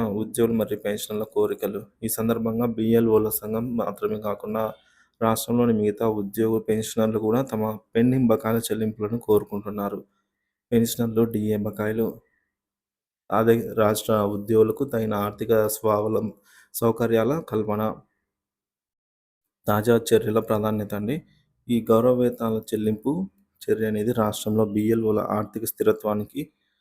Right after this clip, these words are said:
ఉపశమనం కలిగించింది. ఇటువంటి సమస్యలు మళ్ళా పునరావృతం కాకుండా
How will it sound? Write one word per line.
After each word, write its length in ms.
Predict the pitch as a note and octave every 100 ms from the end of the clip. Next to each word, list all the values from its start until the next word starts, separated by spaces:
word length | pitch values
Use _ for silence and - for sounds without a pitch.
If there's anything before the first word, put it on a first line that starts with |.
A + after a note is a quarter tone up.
| _ _
ఉపశమనం 480 | A2 A2+ - A2+ A2
కలిగించింది. 580 | A2 G#2 G#2 G#2 G#2 G#2
ఇటువంటి 360 | G#2 A2+ A2 A2
సమస్యలు 560 | - A2 A#2 - A#2 E3+ - _ _ _ _
మళ్ళా 280 | A#2+ B2+ A2+ G#2
పునరావృతం 560 | - A2 A2+ A#2+ A#2 G#2
కాకుండా 440 | G#2+ G#2 G#2 A2+